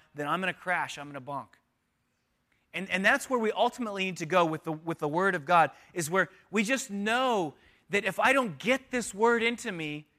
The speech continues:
I'm gonna crash, right? I need it. I need to be connected to the Lord. I need to be fed. I need to be nourished in the Word. And if I don't, then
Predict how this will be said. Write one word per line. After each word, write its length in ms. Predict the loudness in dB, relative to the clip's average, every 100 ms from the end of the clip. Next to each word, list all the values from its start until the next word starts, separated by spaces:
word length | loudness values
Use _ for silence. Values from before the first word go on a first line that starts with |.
| _ _ _ -6
I'm 140 | -4
gonna 100 | -4
crash, 720 | -4 -4 -4 -6 -8 -10 -12 _ _ _ _ _ _ _
right? 160 | -4 -2 0
I 140 | 0
need 460 | 0 0 2 2 -2
it. 80 | -6
I 140 | -10
need 480 | -8 -4 -2 -2 -4
to 100 | -10
be 180 | -6 -6
connected 500 | -4 -2 -2 -4 -10
to 100 | -6
the 100 | -2
Lord. 220 | 0 2
I 80 | 2
need 240 | 0 -2
to 80 | -2
be 160 | -4 -6 -10 -20
fed. 500 | -20 0 4 4 2
I 140 | 0 -2
need 160 | -4
to 60 | -2
be 120 | -4
nourished 640 | -2 0 2 2 0 -4 -10
in 100 | -6
the 80 | 0
Word. 300 | 2 2 0
And 80 | -6
if 140 | -2
I 100 | -4
don't, 500 | -2 0 2 0 -4 -16 _ _
then 200 | -6 -6